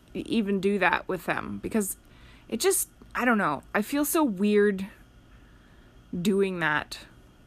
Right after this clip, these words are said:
with people. I don't know why.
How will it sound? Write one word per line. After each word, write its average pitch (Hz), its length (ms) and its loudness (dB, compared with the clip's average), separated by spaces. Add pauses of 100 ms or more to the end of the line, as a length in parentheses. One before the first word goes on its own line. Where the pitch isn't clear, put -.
with 180 420 -4 (1300)
people. - 360 -4
I - 80 0
don't 202 100 2
know 202 80 0
why. 175 460 0